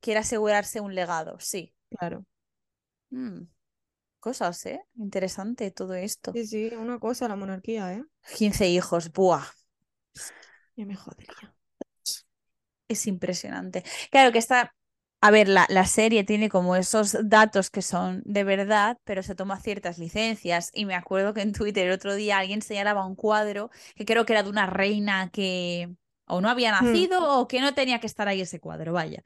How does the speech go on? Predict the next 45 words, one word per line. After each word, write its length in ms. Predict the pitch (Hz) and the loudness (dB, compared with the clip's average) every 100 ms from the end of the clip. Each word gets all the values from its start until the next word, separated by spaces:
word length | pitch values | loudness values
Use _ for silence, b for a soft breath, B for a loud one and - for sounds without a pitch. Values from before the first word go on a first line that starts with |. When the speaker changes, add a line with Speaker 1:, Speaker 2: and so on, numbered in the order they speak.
| B B B | B B B
Speaker 1:
Entonces 360 | - 233 240 240 | 0 4 4 2
una 200 | 220 214 | 0 0
persona 360 | 220 202 208 208 | 0 -2 0 0
le 80 | |
respondió 400 | 196 190 196 190 | -2 -4 -8 -4
y 40 | 190 | -4
le 60 | 175 | -4
dijo, 340 | 170 - 165 | -6 -6 -6
"A 120 | - 175 | -4 -2
ver, 280 | 196 175 _ _ | 0 -2 _ _
¿tú 100 | 196 | -8
te 140 | 214 | -4
crees 200 | 226 214 | -4 -4
que 80 | - | -2
en 60 | 202 | -4
esa 200 | 196 196 | -2 -4
época 280 | 196 196 | -2 -2
la 80 | 185 | -2
gente 260 | 180 196 185 | -4 -6 -4
tocaba 320 | 185 190 185 | -2 -2 0
a 20 | |
Beyoncé, 560 | 185 180 180 170 190 185 | -2 -4 -6 -4 -2 0
eh, 240 | 190 185 185 | 0 0 0
al 140 | 175 | -2
cuarteto 400 | 185 175 185 185 | -6 -6 -8 -6
de 120 | 180 | -6
cuerda?". 500 | 180 226 226 185 175 - _ _ _ _ - | 0 0 0 -2 -6 -12 _ _ _ _ -10
No. 300 | 196 156 - _ _ _ _ _ - | -8 -8 -12 _ _ _ _ _ -4
O 60 | |
sea, 160 | 208 202 | 2 2
esta 180 | - 254 | 6 6
serie, 360 | 233 233 247 | 8 8 6
Speaker 2:
<laughs> 180 | 247 262 - | 6 2 0
Efectivamente. 180 | 247 254 - | -2 -2 -12
Speaker 1:
esta 200 | - 240 | -8 -4
serie 260 | - 254 269 | 2 4 4
es 100 | 302 | 4
un 120 | 247 | 4
poco 220 | 233 240 | 4 6
la 120 | 240 233 | 6 6
fantasía, 640 | 220 220 214 - 240 226 | 2 2 0 0 2 2
en 120 | 208 | 2
plan 240 | 208 190 196 | 0 0 0
de 140 | 196 | -6
sí, 380 | - 247 233 | -4 -4 -4